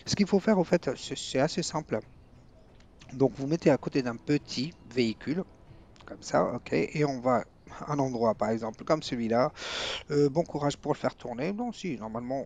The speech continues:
on, on a le, le, l'hologramme sur le rond à droite, et on essaie de le tourner, par exemple, euh, fin, ok, ok, donc vous le tournez, vous le tournez comme ça, donc là,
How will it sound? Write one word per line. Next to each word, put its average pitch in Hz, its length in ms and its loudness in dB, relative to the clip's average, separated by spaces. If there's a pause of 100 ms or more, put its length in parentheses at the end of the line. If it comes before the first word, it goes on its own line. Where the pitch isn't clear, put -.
on, 127 180 -6 (140)
on 147 160 -6
a 143 100 2
le, 135 180 4
le, 120 580 0
l'hologramme 131 680 4
sur 110 200 -6
le 113 60 -2
rond 131 340 0
à 113 80 8
droite, 123 360 6 (680)
et 139 80 4
on 143 100 2
essaie 143 300 0
de 139 80 2
le 127 40 -4
tourner, 135 360 -2
par 117 180 -4
exemple, 143 480 -2
euh, 110 840 0
fin, 151 420 -4
ok, 135 340 -4 (500)
ok, 139 340 -2
donc 123 260 -8
vous 143 160 -4
le 156 60 -8
tournez, 131 320 0
vous 123 160 -6
le 139 40 -8
tournez 117 300 -4
comme 120 220 -4
ça, 143 280 2
donc 127 300 -6
là, 113 180 2